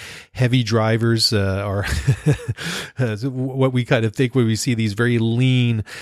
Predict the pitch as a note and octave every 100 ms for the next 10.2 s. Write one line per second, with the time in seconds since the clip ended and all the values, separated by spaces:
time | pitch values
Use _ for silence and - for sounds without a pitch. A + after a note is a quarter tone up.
0 | - - G#2+ G2+ G2+ A#2 A2+ A#2 A2 -
1 | B2 A#2+ A2+ G#2+ C3+ A#2+ A#2 A2 A#2 G#2+
2 | G#2 G2 G2+ G#2+ - G#2 G2 A#2 G2+ G2+
3 | A2+ B2 C3+ C#3 B2+ - D#3 A2+ A2 G#2+
4 | A2 B2 B2+ C#3 A#2+ A#2 A#2+ A#2 A2+ A2
5 | A2 A2 - A2 G#2 G#2 A2+ A2+ B2 A2+
6 | A2 A#2 A#2 G#2 G#2 A2+ A2+ C3 A2 A2+
7 | A2+ G#2 A#2 A#2 A2 G2+ A#2 G#2+ G2+ G2
8 | B2 G2+ A2+ G#2+ A2 - B2 G#2+ G#2+ G#2
9 | G#2+ A#2 G#2+ A#2 A2 G2+ - A#2+ G#2+ F2+
10 | E2+